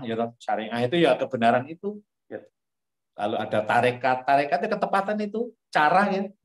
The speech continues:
Lalu hakikat itu ngerasakne enak.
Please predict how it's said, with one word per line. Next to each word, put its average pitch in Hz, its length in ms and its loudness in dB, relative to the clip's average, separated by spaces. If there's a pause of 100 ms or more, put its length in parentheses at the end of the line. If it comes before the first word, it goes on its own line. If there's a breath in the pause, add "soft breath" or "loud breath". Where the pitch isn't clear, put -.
(840)
Lalu 147 240 4
hakikat 147 560 -2
itu 196 300 -4 (100)
ngerasakne 139 960 -2
enak. 120 560 -2